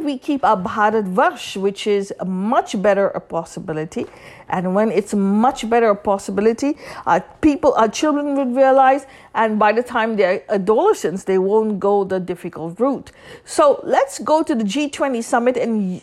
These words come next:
and show you how Bharat, um, the name came along,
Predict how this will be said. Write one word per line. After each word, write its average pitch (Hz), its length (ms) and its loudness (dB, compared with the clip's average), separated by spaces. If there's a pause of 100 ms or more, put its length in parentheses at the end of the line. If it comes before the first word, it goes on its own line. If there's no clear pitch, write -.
(100)
and 226 200 -2
show 349 440 2
you 240 260 -4
how 247 520 2 (300)
Bharat, 247 880 2
um, 190 880 2
the 190 160 -2
name 233 340 0
came 226 240 -2
along, 190 460 0